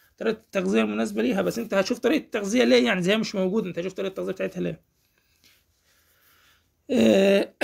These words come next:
<clears throat> هل تفضل الجاموس أم الأبقار؟ شوف والله أنا بالنسبة لي، آه،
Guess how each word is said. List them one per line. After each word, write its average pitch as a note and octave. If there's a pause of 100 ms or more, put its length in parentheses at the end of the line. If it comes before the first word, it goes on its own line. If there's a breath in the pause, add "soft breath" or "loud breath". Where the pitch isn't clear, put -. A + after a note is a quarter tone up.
(120)
<clears throat> F3
هل A#3
تفضل A3
الجاموس A3
أم A3+
الأبقار؟ G#3 (1800 soft breath)
شوف A#3+
والله G#3+
أنا A3+
بالنسبة G3
لي، A#3 (520)
آه، E3+